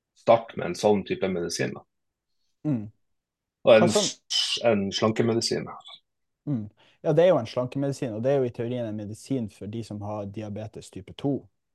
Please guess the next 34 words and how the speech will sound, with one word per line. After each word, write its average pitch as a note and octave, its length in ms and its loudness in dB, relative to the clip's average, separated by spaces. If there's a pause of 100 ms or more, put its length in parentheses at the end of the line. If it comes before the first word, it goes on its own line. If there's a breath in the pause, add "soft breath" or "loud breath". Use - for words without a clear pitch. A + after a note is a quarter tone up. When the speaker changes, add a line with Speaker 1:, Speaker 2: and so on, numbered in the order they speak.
(280)
Speaker 2:
Stemmer B2 240 0
Speaker 1:
Mm. G2+ 100 4
Speaker 2:
ikke G#2+ 80 -8
det? A#2+ 240 -4
Det C#3 80 2
er C#3 40 0
jo C3+ 100 0
du D3 40 2
som B2 180 -4
er A#2+ 60 -6
sykepleier, C3 560 -4
så B2+ 120 -6
du C#3 100 -2
kan D3+ 280 4
jo A2+ 60 0
Speaker 1:
Ja. A2 160 8
Speaker 2:
ikke A2+ 440 -4
det C#3 100 -2
her C#3+ 120 2
litt, C#3 300 -2 (120)
eh, A2+ 280 -6
litt D3 280 -4
mer C3+ 220 0
enn A#2 100 -6
meg, C3 220 -2
men, A#2+ 220 -6 (240)
men C#3+ 100 -2
jeg, D3 260 2
det D3 80 4
har D#3+ 80 6
jo D#3 120 2
vært D3+ 140 0
veldig C#3 200 0
mye C3 120 -2